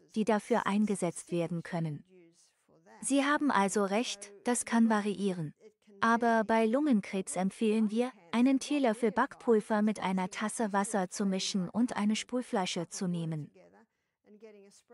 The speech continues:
Sprühen Sie es auf und atmen Sie es ein.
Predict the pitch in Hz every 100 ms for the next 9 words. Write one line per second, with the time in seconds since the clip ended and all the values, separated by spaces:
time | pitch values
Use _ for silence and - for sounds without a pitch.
0 | 226 214 170 _ _ _ _ _ _ _
1 | - - 233 285 302 262 254 185 - 196
2 | 196 - - 285 - 196 202 - 185 185
3 | 170 170 - 175 156